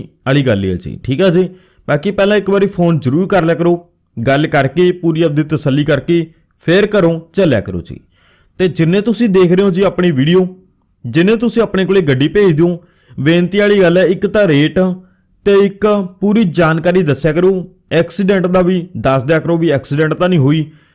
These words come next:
ਜਾਂ ਮਾੜਾ ਮੋਟਾ ਰੰਗ ਹੋਇਆ ਹੁੰਦਾ ਉਹ ਵੀ ਤੁਸੀਂ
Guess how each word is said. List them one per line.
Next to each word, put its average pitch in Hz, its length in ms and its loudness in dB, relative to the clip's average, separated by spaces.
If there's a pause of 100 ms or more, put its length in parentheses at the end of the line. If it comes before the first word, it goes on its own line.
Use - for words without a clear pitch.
(100)
ਜਾਂ 175 280 2
ਮਾੜਾ 170 280 2
ਮੋਟਾ 196 260 0
ਰੰਗ 151 320 0
ਹੋਇਆ 156 300 0
ਹੁੰਦਾ 147 340 0 (240)
ਉਹ 185 120 2
ਵੀ 214 120 -2
ਤੁਸੀਂ 180 360 -2